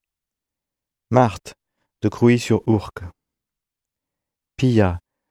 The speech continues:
de Wittenheim. Sylvie de Colobrières. Jean-Luc de Sagne-le-Gier, le Gier, pardon, en Suisse.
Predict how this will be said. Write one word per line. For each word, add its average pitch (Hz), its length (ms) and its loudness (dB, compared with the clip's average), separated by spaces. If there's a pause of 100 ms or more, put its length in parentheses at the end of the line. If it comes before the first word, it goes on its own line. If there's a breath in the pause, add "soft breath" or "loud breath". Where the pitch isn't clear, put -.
(240)
de 104 100 2
Wittenheim. 101 800 0 (1400)
Sylvie 113 540 0
de 104 100 2
Colobrières. 104 840 0 (1300)
Jean-Luc 113 600 0 (340)
de 104 80 -6
Sagne-le-Gier, 98 1120 2 (160)
le 104 120 0
Gier, 98 320 0
pardon, 98 440 -2
en 95 120 -2
Suisse. - 460 -10